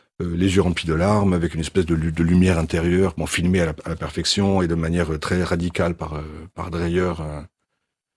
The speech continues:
euh, à cette époque-là. Donc, c'est, c'est un film très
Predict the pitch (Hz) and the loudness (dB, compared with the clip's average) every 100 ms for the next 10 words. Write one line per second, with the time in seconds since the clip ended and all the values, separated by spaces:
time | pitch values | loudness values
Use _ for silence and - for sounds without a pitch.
0 | _ - 85 - 82 - - - - - | _ -12 -10 -10 -12 -12 -14 -8 -8 -6
1 | 82 82 78 139 135 92 - 78 78 82 | -6 -4 0 2 4 2 -2 -6 -4 -4
2 | 78 - 76 - 95 87 | -4 -6 -4 0 2 0